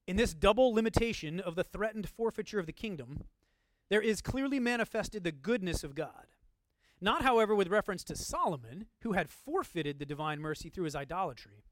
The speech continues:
but in order that the promises God made to David and the choice of Jerusalem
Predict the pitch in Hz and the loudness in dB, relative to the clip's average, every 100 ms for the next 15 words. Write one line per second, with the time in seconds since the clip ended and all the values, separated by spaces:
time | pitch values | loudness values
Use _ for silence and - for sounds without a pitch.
0 | _ _ _ _ _ _ _ - 196 202 | _ _ _ _ _ _ _ 0 2 2
1 | 226 302 330 302 247 190 - - 240 269 | 2 4 4 4 2 2 -4 -2 0 2
2 | 320 - 302 247 190 220 240 220 233 220 | 0 -2 -6 -6 -4 -2 -2 -2 -4 -6
3 | 180 160 156 170 180 170 160 233 226 220 | -2 -2 -2 -4 -6 -10 -8 -6 -6 -8
4 | 160 170 202 - 143 131 139 | -10 -4 -4 -4 -6 -8 -10